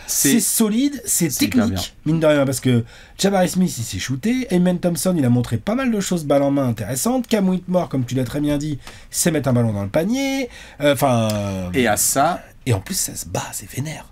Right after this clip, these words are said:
Speaker 1: et à ça,
Speaker 2: C'est
Speaker 1: tu,
Speaker 2: athlétique.
Speaker 1: tu as rajouté un élément qui est important parce que c'était, si je dis pas de bêtises, une des choses qui me fatiguait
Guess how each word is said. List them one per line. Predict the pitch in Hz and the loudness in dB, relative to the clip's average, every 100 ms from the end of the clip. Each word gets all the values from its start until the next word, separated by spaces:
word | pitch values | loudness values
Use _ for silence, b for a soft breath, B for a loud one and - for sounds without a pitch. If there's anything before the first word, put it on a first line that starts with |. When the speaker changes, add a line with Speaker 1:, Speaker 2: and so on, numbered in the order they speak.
| - | -4
Speaker 1:
et | 123 | 0
à | 110 | 0
ça, | 101 - 180 | 0 -2 -2
Speaker 2:
C'est | - | -4
Speaker 1:
tu, | - | -8
Speaker 2:
athlétique. | 101 101 - 92 - | -8 -10 -10 -10 -8
Speaker 1:
tu | - 110 | 0 0
as | |
rajouté | 98 139 143 151 - 143 135 - - | 2 0 0 -2 0 2 2 -2 -2
un | 131 | 2
élément | 135 131 135 127 | 2 2 0 -2
qui | - 113 104 98 - - | -4 -4 -4 -6 -8 -2
est | 117 | 0
important | 127 120 117 131 120 | 0 -2 -4 -4 -4
parce | 98 - | -4 -6
que | 107 98 B B B | -4 -6 B B B
c'était, | - - 104 92 113 104 101 90 - - | -10 -6 -6 -4 0 0 0 -4 -14 -18
si | - 90 | -10 -6
je | 87 | -6
dis | 101 | -8
pas | 117 139 131 | -8 -6 -4
de | |
bêtises, | 135 165 - 196 190 185 185 b b - | -4 -4 -6 -6 -4 -6 -10 b b -10
une | 107 107 | -6 -2
des | 110 | -2
choses | 104 - 110 - | -2 -4 -6 -8
qui | - | -8
me | 101 101 110 107 104 | -6 -4 -4 -4 -6
fatiguait | - 165 - 165 143 127 135 135 | -8 -10 -8 -12 -6 -2 0 -2